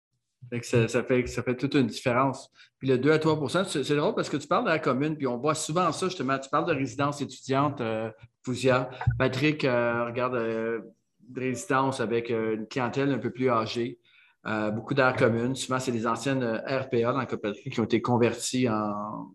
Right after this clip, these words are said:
peut-être qu'ils ont enlevé tous les services. Et, euh, je me rappelle, j'ai une entrevue que j'avais faite avec, euh, Éric Desroches. Et Éric Desroches est investisseur immobilier à succès. Puis Éric, lui, ce qu'il avait fait dans un, puis ça, c'est la première fois que je voyais ça, c'est dans un logement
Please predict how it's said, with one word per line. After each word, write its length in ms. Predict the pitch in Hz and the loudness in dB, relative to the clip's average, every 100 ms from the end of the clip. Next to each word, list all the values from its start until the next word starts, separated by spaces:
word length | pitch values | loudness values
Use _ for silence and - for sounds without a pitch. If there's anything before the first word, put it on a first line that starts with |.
| - | -16
peut-être 260 | 104 113 | -4 -2
qu'ils 60 | 113 | 0
ont 40 | |
enlevé 240 | 110 104 120 | 2 4 2
tous 100 | 135 | 2
les 80 | 120 | 0
services. 500 | - 104 117 180 - - - - - - - | 2 2 4 2 -2 -16 -20 -20 -20 -16 4
Et, 240 | 123 135 | 8 10
euh, 240 | 127 123 120 117 | 10 8 6 0
je 100 | 120 | 0
me 60 | 139 | 2
rappelle, 400 | 135 135 185 185 | 2 4 4 4
j'ai 120 | 139 | 0
une 100 | 127 | 0
entrevue 400 | 135 135 135 165 | 0 0 0 0
que 60 | 185 | -2
j'avais 260 | 135 113 | 0 0
faite 260 | 113 151 156 | -2 -4 -4
avec, 280 | 117 117 123 | -2 -2 -2
euh, 80 | 107 143 | -4 0
Éric 380 | 143 156 156 | 2 2 0
Desroches. 500 | 131 120 123 123 - - - - - - - - | 0 0 0 -2 -8 -10 -12 -10 -10 -10 -10 2
Et 140 | 117 | 6
Éric 120 | 131 | 8
Desroches 320 | 131 127 156 | 8 6 6
est 40 | 135 | 4
investisseur 360 | 117 - 139 | 2 2 4
immobilier 320 | 135 123 123 139 | 4 4 4 2
à 40 | |
succès. 500 | 135 117 - 160 165 | 0 -6 -2 -2 -2
Puis 340 | 127 120 113 - _ - | -2 -2 -2 -6 _ -4
Éric, 400 | 127 139 175 117 | 0 2 0 -2
lui, 220 | 131 165 | 0 0
ce 80 | 156 | 0
qu'il 80 | 127 | -2
avait 160 | 120 | -2
fait 160 | 120 175 | -2 -2
dans 180 | 147 143 | -2 -2
un, 80 | 139 - - | -4 -8 -18
puis 80 | - | -10
ça, 120 | - 220 | 0 2
c'est 260 | 160 135 | 2 2
la 80 | 135 | 2
première 220 | 135 151 | 2 2
fois 100 | 175 | 2
que 80 | 202 | 0
je 80 | 139 | 0
voyais 200 | 135 123 | 2 0
ça, 120 | 135 | 0
c'est 100 | 156 | -2
dans 240 | 135 131 139 | 0 0 2
un 120 | 131 | 4
logement 640 | 131 175 170 143 147 185 | 4 2 2 0 -2 -2